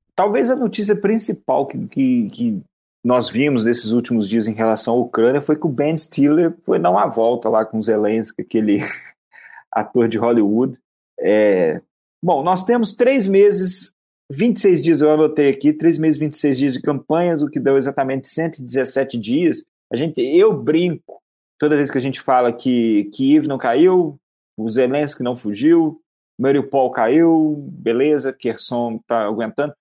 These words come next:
Os ucranianos estão conquistando alguns, tendo alguns ganhos na região de Kherson, mas são ganhos muito limitados.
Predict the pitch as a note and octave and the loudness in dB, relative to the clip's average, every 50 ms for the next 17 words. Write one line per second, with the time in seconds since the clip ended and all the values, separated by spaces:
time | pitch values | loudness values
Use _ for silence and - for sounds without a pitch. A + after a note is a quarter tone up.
0 | _ - _ _ _ _ _ - G#3+ G#3 B3 A#3+ - A#3 A#3 A3+ G3 G3+ G#3+ A3 | _ -20 _ _ _ _ _ -6 -6 -4 -4 -2 0 2 2 2 2 2 0 -2
1 | G#3+ G#3 - A#3+ A3 G#3 B3 G#3 - - - - G#3+ A3 A3+ A3+ G#3 F#3 F3 G#3 | -4 -4 -4 -6 -4 -4 -4 -8 -8 -8 -2 0 0 2 4 2 2 2 2 0
2 | A3 A3 A3+ B3 B3+ A3 F3+ F3 - - _ _ _ - G#3 A#3 C4+ C4 G#3+ F3 | 0 0 -2 -2 -4 -4 -6 -8 -10 -16 _ _ _ 0 0 2 2 2 2 2
3 | F3 F#3 F3 D3 B2+ A2+ G#2+ C#3+ D3+ F3 G3 F#3 E3 D3 C#3 D#3+ D#3+ E3+ E3+ D#3 | 2 0 -2 -2 -2 -2 2 2 4 4 4 2 0 -2 -2 -4 -2 0 0 0
4 | E3+ E3+ E3 - - F#3 F3+ F#3 - - - D3+ C3+ B2+ A#2+ _ _ _ _ _ | -2 -4 -6 -4 -2 -2 -2 -2 -6 -6 -4 -4 -4 -4 -6 _ _ _ _ _
5 | _ _ - - G#3 G#3 - G#3+ G3 F3+ G#3 A3 A3 G3 F3+ F#3 G3 G3 G3 G3+ | _ _ -8 -6 -6 -4 -4 -4 0 2 2 2 2 2 0 0 -2 -2 -4 -4
6 | G#3 G3+ A3 G#3 - - E3 D3+ D3+ C3+ B2 A2+ - - - _ | -4 -4 -4 -6 -2 0 2 4 4 2 0 -4 -10 -14 -16 _